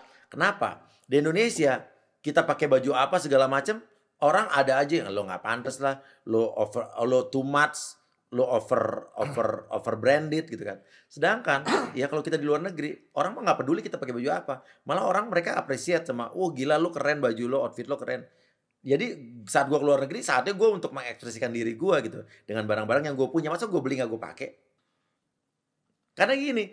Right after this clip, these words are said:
masalah berpakaian tuh lu nggak bisa ngejudge pakaian, gaya berpakaian lo tuh salah. Kadang-kadang juga banyak gua ngeliat ada desainer yang pernah ngomentarin gua gitu kan. Gua pakai bajunya begini.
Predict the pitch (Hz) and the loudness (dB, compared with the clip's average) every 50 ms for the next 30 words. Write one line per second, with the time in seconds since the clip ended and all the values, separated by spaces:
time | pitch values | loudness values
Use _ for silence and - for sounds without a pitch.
0 | - _ - 190 196 - 208 202 190 180 180 - 185 175 - 196 214 226 254 262 | -14 _ -2 -2 2 4 4 4 4 2 2 2 0 2 4 2 2 4 2 0
1 | 262 269 262 214 170 151 139 165 151 147 143 139 - - - - - - _ 139 | 2 4 4 4 4 4 0 2 0 0 4 4 4 4 4 -2 -10 -2 _ 0
2 | 139 - - 147 143 143 139 139 139 - 151 143 143 139 135 131 135 - 135 131 | 0 2 2 4 4 4 4 0 -8 -4 2 4 4 4 4 2 2 0 0 0
3 | - 143 135 135 139 - - - - - - 202 - 143 170 190 185 208 - 160 | 2 2 2 2 0 -8 -16 -20 -20 -18 -12 -6 0 2 2 2 2 -2 0 2
4 | 156 151 131 104 85 - - - _ - _ _ _ _ _ _ 139 147 156 151 | 4 4 4 2 0 -4 -12 -20 _ -20 _ _ _ _ _ _ 4 4 6 6
5 | 175 208 240 226 202 175 170 160 170 208 214 175 185 196 185 175 180 175 156 143 | 4 2 2 2 2 2 4 4 2 0 0 -2 -2 0 4 2 4 2 2 0
6 | 143 131 127 120 143 131 131 139 170 180 156 127 120 123 120 120 120 120 117 120 | 0 -2 -2 0 0 0 2 2 0 -2 -2 -4 -6 -6 -4 -4 -6 -2 -2 0
7 | 117 117 117 120 110 120 135 127 113 107 98 98 95 107 107 - _ _ _ _ | 0 0 -2 -4 0 4 4 4 4 2 -4 -6 -10 -10 -12 -12 _ _ _ _
8 | _ _ _ _ _ - 123 143 139 135 117 - 120 117 110 113 123 113 113 110 | _ _ _ _ _ 0 0 0 0 0 -2 0 0 0 2 0 0 -2 -2 -4
9 | 110 113 104 104 | -4 -6 -6 -8